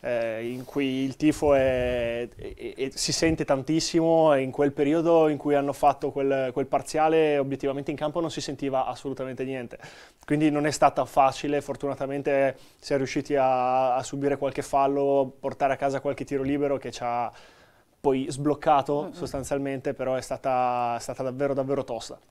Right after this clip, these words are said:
Speaker 2: Tu hai detto che non avevi mai giocato a Pistoia?
Speaker 1: Prima volta che
Speaker 2: Prima
Speaker 1: giocavo
Speaker 2: volta.
Speaker 1: a Pistoia,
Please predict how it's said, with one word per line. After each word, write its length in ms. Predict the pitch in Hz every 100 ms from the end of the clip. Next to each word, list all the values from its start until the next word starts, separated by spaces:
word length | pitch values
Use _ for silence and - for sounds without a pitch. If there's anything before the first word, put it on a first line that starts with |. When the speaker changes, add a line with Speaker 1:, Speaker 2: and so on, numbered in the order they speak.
| _
Speaker 2:
Tu 80 | 381
hai 60 | 370
detto 180 | 190
che 60 | 180
non 120 | 185
avevi 180 | 185 202
mai 140 | 190
giocato 360 | 180 202 214 160
a 20 |
Pistoia? 500 | - - 190 170 175
Speaker 1:
Prima 260 | - 165 175
volta 340 | 151 139 135 120
che 80 |
Speaker 2:
Prima 160 | 120 123
Speaker 1:
giocavo 340 | 131 127 127
Speaker 2:
volta. 180 | 123 123
Speaker 1:
a 40 | 120
Pistoia, 640 | 131 - 156 160 165 170